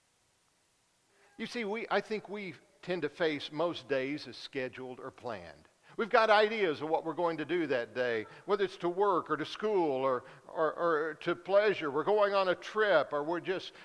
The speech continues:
going to have breakfast all day long that day. Wouldn't that be nice, especially if somebody would bring it to us in bed? No, we make our plans, we make our expectations, we have our ideas of what we'll do, work or play or whatever it might be.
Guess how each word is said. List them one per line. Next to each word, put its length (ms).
going 180
to 80
have 220
breakfast 500
all 220
day 160
long 380
that 220
day. 260
Wouldn't 200
that 100
be 160
nice, 400
especially 440
if 100
somebody 240
would 160
bring 200
it 160
to 140
us 160
in 120
bed? 300
No, 160
we 140
make 240
our 80
plans, 520
we 80
make 240
our 140
expectations, 720
we 100
have 160
our 120
ideas 520
of 80
what 200
we'll 200
do, 320
work 400
or 40
play 260
or 100
whatever 420
it 100
might 320
be. 340